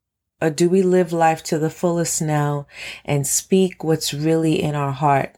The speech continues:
and go for it and show vulnerability? Or do we play the same games? I won't if you won't.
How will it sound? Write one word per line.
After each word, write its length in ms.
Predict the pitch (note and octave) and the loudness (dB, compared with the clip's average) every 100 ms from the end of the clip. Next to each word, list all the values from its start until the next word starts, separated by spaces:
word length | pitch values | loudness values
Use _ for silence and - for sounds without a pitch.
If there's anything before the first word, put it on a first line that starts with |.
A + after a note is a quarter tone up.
| _ _ _ | _ _ _
and 240 | - C#3 C3+ | -8 -8 -4
go 260 | D3+ D3+ | 0 0
for 320 | D3+ - D3 C#3 | 0 -4 -4 -4
it 260 | C3+ - _ _ _ _ _ _ _ _ _ _ _ _ _ _ | -6 -8 _ _ _ _ _ _ _ _ _ _ _ _ _ _
and 200 | D#3+ D#3 | -4 -2
show 440 | - - E3+ E3 | -2 2 4 4
vulnerability? 1120 | D#3+ D#3 D3+ D3+ C#3+ D3+ D3+ D3+ D3 D3 D3 _ _ _ _ _ _ _ _ _ _ _ _ _ _ _ _ _ _ - | 2 0 0 -2 -2 0 0 0 -2 -6 -8 _ _ _ _ _ _ _ _ _ _ _ _ _ _ _ _ _ _ -2
Or 640 | D#3+ E3 E3+ F#3 G3 G#3 _ - | 2 4 4 4 2 -4 _ -6
do 160 | F3 | -4
we 320 | D#3+ E3+ F3 E3+ | -2 0 2 0
play 400 | - - D#3 D#3+ | -4 -4 -2 -2
the 120 | D#3+ | -4
same 380 | - E3+ E3 D#3+ | -2 -2 -2 0
games? 640 | F3+ F#3 D#3+ D#3 - - - - - _ - | 0 0 -2 -8 -10 -12 -14 -20 -20 _ -2
I 220 | E3+ G3 | 0 2
won't 380 | G3+ F3 F3 F3 | 0 0 0 -2
if 200 | F3+ F3+ | -4 -4
you 200 | E3+ F#3+ | -2 0
won't. 360 | E3+ C#3+ C3+ | -2 -6 -6